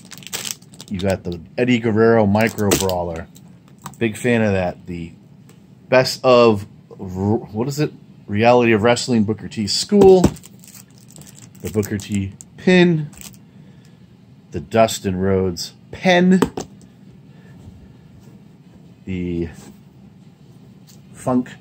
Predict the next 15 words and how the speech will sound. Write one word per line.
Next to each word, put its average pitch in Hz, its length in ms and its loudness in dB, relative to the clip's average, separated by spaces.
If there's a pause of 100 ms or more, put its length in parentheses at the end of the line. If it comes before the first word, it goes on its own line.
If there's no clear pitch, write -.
(140)
t-shirt. 147 680 0 (800)
Love 110 280 0
it. 123 140 -2 (800)
The 92 140 -6
Elite, 101 460 -4 (180)
or 92 100 -6
the 85 80 -6
Killer 104 320 -2
Elite 104 280 -2
Squad. 107 600 0 (680)
Lance 90 320 -8
Archer 117 440 -2
of 98 80 -4
New 98 140 -2
Japan. 123 720 -2